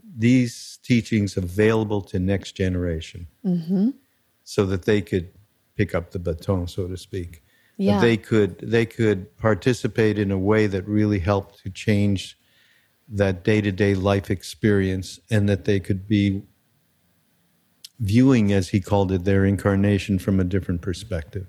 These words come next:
Speaker 1: That was the important thing. As far as, you know, with, with Maharaji Neem Karoli Baba, there, there is no specific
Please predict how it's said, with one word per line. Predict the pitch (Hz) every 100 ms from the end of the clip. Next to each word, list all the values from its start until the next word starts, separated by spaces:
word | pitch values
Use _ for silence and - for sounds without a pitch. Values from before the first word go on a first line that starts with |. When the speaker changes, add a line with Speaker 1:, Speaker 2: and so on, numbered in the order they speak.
| _ _ _ _ _ _ _
Speaker 1:
That | 120 135
was | 120 90
the | 101 95 90 - -
important | 117 95 - 98 101 87
thing. | - 85 78 _ _ _ _ _ _ -
As | 117 -
far | - 135 131
as, | 117 107 - 64 -
you | - 143 147 139 143 - _ _ _ _ _ 131
know, | 127
with, | 117 117 -
with | 123 120 -
Maharaji | 123 117 120 123 131 127 117
Neem | 113 117
Karoli | 117 120 123 127
Baba, | 110 104
there, | 104 117 -
there | 120 120
is | 123 135 127 - _ _ _ _ _ _
no | 113 113 123 123
specific | 117 - - 113 - - 123 - 113 104 -